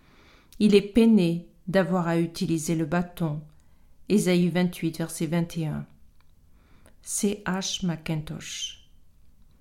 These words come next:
Mon fils, garde le commandement de ton père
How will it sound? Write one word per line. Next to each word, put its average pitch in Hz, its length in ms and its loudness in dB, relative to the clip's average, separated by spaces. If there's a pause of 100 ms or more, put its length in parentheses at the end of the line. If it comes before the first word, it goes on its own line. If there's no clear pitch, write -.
(340)
Mon 214 180 6
fils, 247 600 -4 (480)
garde 220 380 4
le 175 140 2
commandement 175 600 2
de 170 80 0
ton 170 220 -2
père 160 420 -4